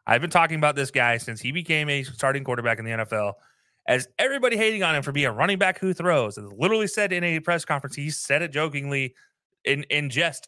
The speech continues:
to the reporter that said it about him. "Mike Florio don't know ball." First of all, that's, that's, I, I know we talked about, you know, guys not say, or saying,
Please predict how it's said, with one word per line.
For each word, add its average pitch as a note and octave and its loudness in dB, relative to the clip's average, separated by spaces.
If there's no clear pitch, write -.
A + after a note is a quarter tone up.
to F#3 -2
the F3 0
reporter D#3+ 0
that C3 -2
said E3+ 0
it C#3 -8
about D3 0
him. G#2 -4
"Mike F#3+ 4
Florio G#3+ 2
don't E3+ 2
know F3+ 0
ball." D3 2
First E3+ 0
of A2 -4
all, G#2 -2
that's, D#3+ -2
that's, D#3+ 2
I, C#3+ 0
I C#3+ 2
know F3 2
we D#3+ -2
talked D3+ 0
about, C3+ -2
you B2+ -4
know, A2 -4
guys C3 2
not B2 -2
say, C3 -4
or B2+ -2
saying, B2+ -2